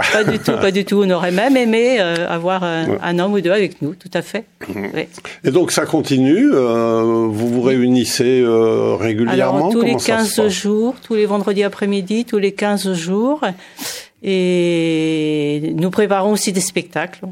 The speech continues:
Speaker 1: On a, à notre, on a fait trois spectacles. À partir de nos écrits, nous, nous faisons des, des spectacles.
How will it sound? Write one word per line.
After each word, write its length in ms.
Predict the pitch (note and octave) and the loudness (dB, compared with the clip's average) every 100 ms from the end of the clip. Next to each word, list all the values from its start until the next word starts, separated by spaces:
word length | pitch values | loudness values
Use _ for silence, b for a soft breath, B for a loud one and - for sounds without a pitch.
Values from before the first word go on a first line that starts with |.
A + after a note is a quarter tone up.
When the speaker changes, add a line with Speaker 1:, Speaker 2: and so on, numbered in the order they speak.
| F#3 | -6
Speaker 1:
On 180 | E3+ | 0
a, 200 | E3+ E3 | 2 2
à 40 | E3+ | 0
notre, 500 | F3 F3 - E3+ D#3+ B B B B B - | -2 -2 -4 -2 -4 B B B B B -6
on 140 | E3+ | -2
a 80 | E3 | -2
fait 160 | - F3 | -4 -6
trois 200 | - A3 | -4 -4
spectacles. 680 | - F3+ - D3+ D3+ - - | -2 -6 -6 -8 -8 -10 -6
À 80 | |
partir 340 | F#3 F#3 F#3+ G3+ | -4 -2 0 2
de 80 | G#3 | 2
nos 120 | G3+ | 2
écrits, 680 | F#3+ F3+ - A3 C4+ D#4+ - _ _ _ _ _ _ | 0 -2 0 2 2 2 -4 _ _ _ _ _ _
nous, 400 | G3 F#3+ F3+ F#3 | -4 -2 0 0
nous 160 | F3 F3+ | -2 -2
faisons 320 | F#3+ F3+ G3 | -4 -2 -2
des, 240 | F#3+ E3+ | 0 -2
des 120 | D#3 | -4
spectacles. 520 | E3 - D#3 C#3+ - | -6 -6 -6 -8 -10